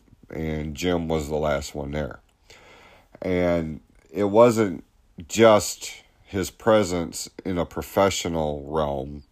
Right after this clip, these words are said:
you know, in the show as a talent, as a superstar,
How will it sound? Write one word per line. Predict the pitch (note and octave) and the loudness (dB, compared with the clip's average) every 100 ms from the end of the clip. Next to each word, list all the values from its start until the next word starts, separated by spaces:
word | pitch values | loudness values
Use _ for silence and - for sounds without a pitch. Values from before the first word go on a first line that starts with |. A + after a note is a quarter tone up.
| _ - | _ -12
you | |
know, | D2 D2 | -8 -8
in | A1+ E2+ | -6 -6
the | D#2+ | -6
show | D#2 - D2+ D2+ D#2 | -6 -2 0 2 0
as | C2 E2 E2+ D#2 C#2+ - - - - | 0 0 0 -4 -8 -16 -20 -20 -12
a | D2+ | -10
talent, | - - F2+ D#2+ D#2+ F2 - | -8 -2 0 2 0 -2 -6
as | E2 F2+ F2+ E2 C#2+ - | -4 -2 -2 -6 -8 -8
a | D#2+ | -8
superstar, | E2 - D#2+ C#2+ C#2+ - D2 C#2 D2 | -6 -6 -8 -6 -10 -8 -8 -6 -8